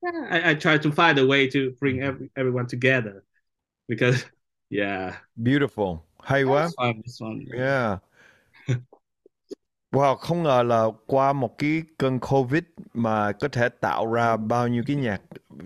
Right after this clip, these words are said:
Speaker 2: such, you know, một cái rất là hay. Mà hồi nãy Ken nói là cái chữ rắc rối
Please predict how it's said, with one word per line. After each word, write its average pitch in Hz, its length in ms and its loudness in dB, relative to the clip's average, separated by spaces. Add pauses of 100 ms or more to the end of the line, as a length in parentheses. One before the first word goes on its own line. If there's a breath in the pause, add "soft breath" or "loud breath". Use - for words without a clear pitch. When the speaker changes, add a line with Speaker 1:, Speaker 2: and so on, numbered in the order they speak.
(160)
Speaker 2:
such, 170 240 -4 (360)
you 135 100 -4
know, 117 180 -2 (300)
một 120 260 -2
cái 156 180 -2 (520)
rất 185 160 -2
là 151 80 2
hay. 139 280 0 (540 loud breath)
Mà 139 120 2
hồi 139 80 0
nãy 143 140 4
Ken 180 180 0
nói 175 120 4
là 185 80 4
cái 175 180 -4
chữ 139 140 -2
rắc 185 240 0
rối 196 260 2